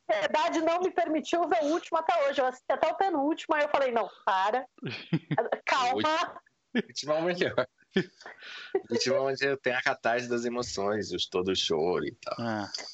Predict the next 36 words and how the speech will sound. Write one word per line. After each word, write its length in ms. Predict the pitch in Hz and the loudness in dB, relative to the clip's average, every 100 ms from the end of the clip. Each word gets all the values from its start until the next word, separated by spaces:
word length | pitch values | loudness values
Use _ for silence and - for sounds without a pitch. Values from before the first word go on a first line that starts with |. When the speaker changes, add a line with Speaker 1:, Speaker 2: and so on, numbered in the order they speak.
| - - - | -20 -20 -6
Speaker 3:
Toda, 320 | 90 90 87 82 | -4 0 0 0
toda 120 | 226 | 0
Speaker 1:
Eu 60 | |
Speaker 3:
a 20 | 254 262 | 2 0
Speaker 1:
ainda 180 | - 294 | 2 0
Speaker 3:
emoção. 120 | - | 0
Speaker 1:
tô 460 | 320 - _ - | -2 -4 _ -6
digerindo, 280 | 330 320 339 320 | -2 0 0 0
eu 160 | 302 | 0
ainda 180 | 320 339 | 0 0
tô 140 | 359 339 | 0 -2
digerindo 500 | 339 320 302 330 - | 0 0 0 -2 -2
tudo 140 | 359 | 0
que 100 | 392 | 2
veio 240 | 339 370 403 | 2 2 2
antes, 320 | 294 330 - - | 2 0 -2 0
cara. 460 | 214 - - - | 2 2 2 2
Speaker 3:
<laughs> 720 | 381 359 359 - 349 - - _ _ - - - - 120 | 0 0 -2 0 -4 -4 -8 _ _ -12 -8 -8 -8 -4
Bom, 180 | 175 170 101 | 0 0 0
mas, 160 | 135 143 - | -2 -2 -2
é, 120 | 120 | 0
assim, 340 | 113 - 101 90 - | 0 -2 -8 -6 -2
é, 400 | 95 92 92 90 - - | 0 2 0 -2 -4 -4
do, 120 | 95 | -2
do 140 | 95 | 0
meu 140 | 98 98 | 0 0
ponto 240 | - 104 | 0 -2
de 160 | 101 98 | 0 -2
vista, 500 | 90 98 - 110 107 | 0 0 0 -2 0
é, 200 | 98 92 90 | 0 2 2
óbvio, 340 | 87 90 90 95 | 2 0 0 0
eu 40 | |
não 160 | 90 87 | 0 0
tenho 300 | 92 90 87 | 0 2 0
essa, 440 | 87 90 87 - | 0 0 0 -2
essa, 280 | - 85 - | -2 -2 0